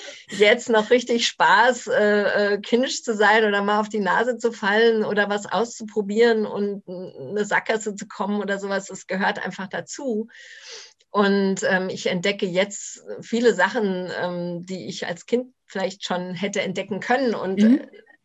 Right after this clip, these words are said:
Speaker 1: entdecke sie jetzt neu. Und das ist richtig toll, ja.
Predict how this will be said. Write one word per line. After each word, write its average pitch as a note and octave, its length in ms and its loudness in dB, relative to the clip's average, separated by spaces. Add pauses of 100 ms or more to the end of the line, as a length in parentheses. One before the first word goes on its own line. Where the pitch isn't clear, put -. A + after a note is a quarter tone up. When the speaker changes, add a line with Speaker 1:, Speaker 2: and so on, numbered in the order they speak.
Speaker 1:
entdecke C4 380 -2
sie A#3+ 100 -2
jetzt A#3 220 0
neu. C4 240 -4
Und D#3+ 120 -10
das E3+ 120 -10
ist - 420 -20
richtig A#3+ 320 -14
toll, A3 320 -8
ja. - 160 -18